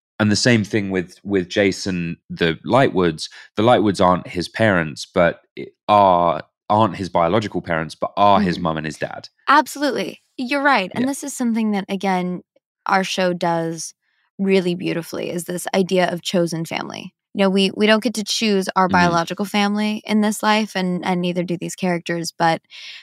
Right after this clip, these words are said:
Speaker 2: we always have the opportunity to find people that become our family and that feel like family and, and
Speaker 1: Mm-hmm.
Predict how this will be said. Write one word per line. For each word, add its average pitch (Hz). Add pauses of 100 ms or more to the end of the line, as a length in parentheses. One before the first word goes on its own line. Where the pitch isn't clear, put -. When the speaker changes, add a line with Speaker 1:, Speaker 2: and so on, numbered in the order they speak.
(340)
Speaker 2:
we 220
always 214
have 196
the 185
opportunity 175
to 160 (240)
find 175
people 165
that 156 (120)
become 170
our 156
family - (180)
and 175
that 170 (100)
feel 180
like 165
family 170
and, 170
and 175
Speaker 1:
Mm-hmm. 160